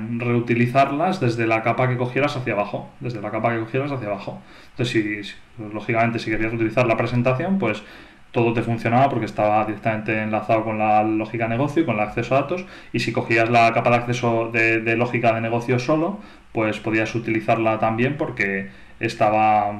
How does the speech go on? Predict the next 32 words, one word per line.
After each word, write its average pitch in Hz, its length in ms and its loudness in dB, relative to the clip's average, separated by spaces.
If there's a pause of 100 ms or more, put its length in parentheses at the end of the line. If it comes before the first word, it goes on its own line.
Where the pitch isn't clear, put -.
(360)
está 120 220 -6
tirando 113 320 0
directamente 110 460 -2
de 107 160 0
acceso 113 600 -2
a 143 60 4
datos. 151 480 -2 (680)
Y 139 140 0
si 123 320 2
coges 127 240 0
la 127 140 4
capa 131 140 4
de 131 80 4
acceso 127 220 -2
a 131 40 4
datos, 160 140 2
también 120 180 4
la 120 100 4
puedes 127 160 4
reutilizar 127 540 4
y 120 100 2
implementar 110 460 -2
otra 117 180 2
lógica 113 300 0
de 113 80 0
negocio 110 380 -2
por 104 120 -2
encima, 113 480 -6
y 110 80 -2
para 110 240 0
esto, 147 420 -2
eh, 104 380 -6